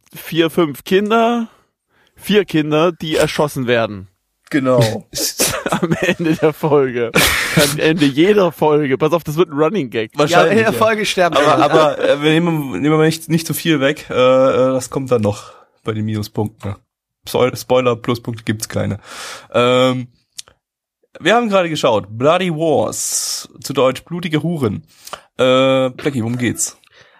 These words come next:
Speaker 3: Äh, ja, vor sechzig Jahren ereignete sich eine, ja, große, ähm, Epidemie, besser gesagt eine große Schlaflosigkeit. Die Menschen konnten einfach nicht mehr schlafen,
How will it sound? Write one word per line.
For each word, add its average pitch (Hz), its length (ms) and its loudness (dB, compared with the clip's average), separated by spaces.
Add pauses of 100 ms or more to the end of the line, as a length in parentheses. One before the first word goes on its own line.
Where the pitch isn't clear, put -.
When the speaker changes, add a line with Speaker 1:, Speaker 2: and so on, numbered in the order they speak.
(140)
Speaker 3:
Äh, 170 380 0
ja, 190 360 2 (380)
vor 190 220 0
sechzig 190 480 -6
Jahren 165 540 0 (680)
ereignete 151 560 -2
sich 156 260 -4
eine, 151 300 0
ja, 135 180 -2
große, 196 1200 0
ähm, 170 500 -2
Epidemie, 170 640 0 (160)
besser 160 180 -4
gesagt 160 280 -2
eine 151 320 -4 (280)
große 196 320 2
Schlaflosigkeit. 139 1080 -2 (180)
Die 131 60 -2
Menschen 226 400 0
konnten 220 360 -4
einfach 180 380 -2
nicht 160 200 -12
mehr 151 100 -8
schlafen, 156 520 -2